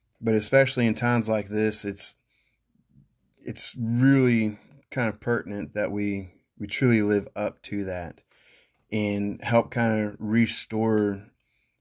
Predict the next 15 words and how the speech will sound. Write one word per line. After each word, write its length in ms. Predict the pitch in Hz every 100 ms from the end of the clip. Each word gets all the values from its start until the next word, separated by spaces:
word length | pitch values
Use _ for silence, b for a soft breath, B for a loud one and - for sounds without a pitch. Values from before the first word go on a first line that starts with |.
| _ _
humanity 600 | _ 123 110 113 113 104 101
with 140 | 98
just 260 | - 107 -
those 160 | 101
simple 460 | - 113 104 104 104
acts 380 | 107 107 107 -
of 460 | 101 95 - - _ _ _ _ _ _ _ _ _ _ _ _
adjustments 640 | 107 101 117 113 110 90
to 160 | - 107
your, 320 | 104 98 95 92
your 200 | 104 101
lifestyle 800 | 107 107 101 - 98 95 92 92 - _
to 120 | -
show 280 | 98 117 107
that, 300 | 101 98 90